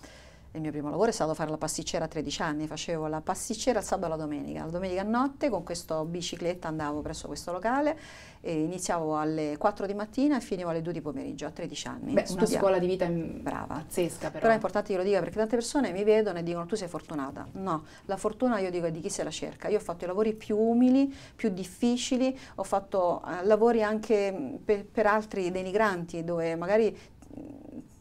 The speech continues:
Speaker 1: uno si sente anche umiliato a farli, ma io l'ho fatti, ho fatto tutto. Eh, pur di riuscire nella vita, pur di pagarmi gli studi,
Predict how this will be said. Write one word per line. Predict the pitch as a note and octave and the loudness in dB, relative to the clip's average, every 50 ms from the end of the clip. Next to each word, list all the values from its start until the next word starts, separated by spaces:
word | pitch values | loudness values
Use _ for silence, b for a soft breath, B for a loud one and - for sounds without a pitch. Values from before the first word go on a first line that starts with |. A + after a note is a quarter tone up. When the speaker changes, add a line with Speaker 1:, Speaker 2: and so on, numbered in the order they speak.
| - - | -10 -4
Speaker 1:
uno | G#3 G#3+ G#3+ | -2 0 0
si | G#3 - | 0 -2
sente | - F#3 E3+ F3 F#3 | -6 -6 -6 -6 -6
anche | F#3 - - | -8 -6 -8
umiliato | F3+ F#3 G3 G#3+ G3 F#3+ | -2 2 4 4 4 4
a | F#3+ | 2
farli, | - - A3+ G#3+ F#3 E3+ E3 G3 | 0 4 2 4 4 2 -2 -2
ma | C#4 | 0
io | G#4 | 0
l'ho | C#4+ - | 0 -2
fatti, | - - E3 D3 D#3 - - | -2 -2 -2 -2 -4 -6 -10
ho | - | -10
fatto | - G3+ G3 - A3 | -8 -8 -8 -8 -6
tutto. | - G3 D#3+ - - - - - B B B B B B B B B B B | -6 -6 -8 -8 -8 -10 -10 -10 B B B B B B B B B B B
Eh, | - E3+ F3+ F3+ E3+ F3 | -4 -4 -2 0 -2 -2
pur | F3 - - C4+ C#4+ D4 C#4 A#3+ | -4 0 4 6 8 8 8 6
di | G#3+ G3+ A#3+ B3+ C4+ B3 | 6 6 8 8 8 8
riuscire | G3 A3 G#3+ - - - - B3 A#3+ B3 B3+ A#3+ | 6 2 0 0 0 0 2 4 4 6 6 4
nella | A3 G3+ G3+ F#3+ F3 | 4 2 2 2 2
vita, | E3+ D#3+ D3+ D3+ D#3 D#3+ D#3 | 2 2 0 0 0 -2 -4
pur | - F#3+ F#3+ | -4 -6 -4
di | F3+ F3+ | -4 -4
pagarmi | F3 D#3+ D#3 D#3 D3 D3 C#3 | -4 -4 -4 -4 -4 -2 -2
gli | D3 D#3+ | -4 -4
studi, | - - - C4+ C4+ C4+ B3 B3 C4 C4+ | -6 -4 0 4 4 6 6 4 4 2